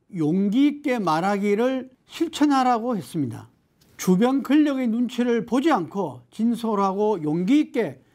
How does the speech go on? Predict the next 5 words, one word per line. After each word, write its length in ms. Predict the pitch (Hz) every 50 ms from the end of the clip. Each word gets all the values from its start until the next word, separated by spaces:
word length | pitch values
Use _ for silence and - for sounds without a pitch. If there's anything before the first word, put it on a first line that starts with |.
| _ _ _ _ _
행동하는 560 | - 254 269 262 233 240 220 202 190 190 190
것이 460 | 175 156 - - 233 226 175 131 117 - _ _ _ _ _ _ _ _
구성원 640 | - 170 156 135 208 208 208 208 202 202 202 185
모두가 600 | 156 170 214 294 285 320 262 220 185 151 120 120 - _ _ _ _ _ _ _
자유롭고 1000 | - - 165 165 175 180 180 180 175 160 139 - 190 185 170 156 143 127 - _